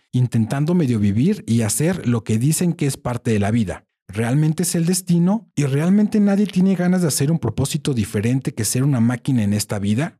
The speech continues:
Qué complicados escenarios pensaba mientras terminaba de leer. El seguir tus sueños también es un acto de rebeldía. En ocasiones, suelo llamar domar a la bestia cuando tengo momentos muy pesados con mis pensamientos y tengo que intervenir. Algunas tardes,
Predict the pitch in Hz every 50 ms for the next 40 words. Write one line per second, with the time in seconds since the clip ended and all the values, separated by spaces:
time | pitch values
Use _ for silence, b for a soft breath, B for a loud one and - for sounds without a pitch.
0 | _ _ - - - - 254 233 - 135 120 - 139 151 156 - 113 - - 117
1 | 123 127 135 139 120 - - 120 113 107 - 156 151 156 185 202 196 _ - 113
2 | 107 - 101 104 98 - - 92 98 101 101 101 98 101 101 101 101 117 156 143
3 | 101 - - _ _ _ _ _ - - 120 - - 123 117 139 143 143 - 131
4 | 120 - - 151 156 165 196 226 226 - - _ _ _ - 117 117 120 131 147
5 | 147 143 - 139 131 127 123 120 - - 139 127 113 107 101 98 95 92 95 98
6 | 92 82 71 - _ _ _ - B B B B 110 101 92 - - 92 - -
7 | 107 98 95 127 185 - - - b b b b - - 151 156 175 175 139 120
8 | 117 117 127 139 139 123 123 113 113 120 123 131 135 139 135 135 151 147 143 -
9 | - 131 143 151 143 - - 135 135 123 123 - - 180 190 196 208 175 131 120
10 | 127 131 131 131 - 165 - - 135 135 139 135 - - 175 - - 156 139 147
11 | 170 - - 127 120 110 101 - - 107 101 95 - 117 117 131 143 151 143 -
12 | 214 220 - - 117 - - 117 110 110 117 113 - - 95 95 92 87 107 98
13 | 110 127 160 208 175 - - - _ - 113 107 98 104 107 110 110 - - 107
14 | 95 107 139 180 -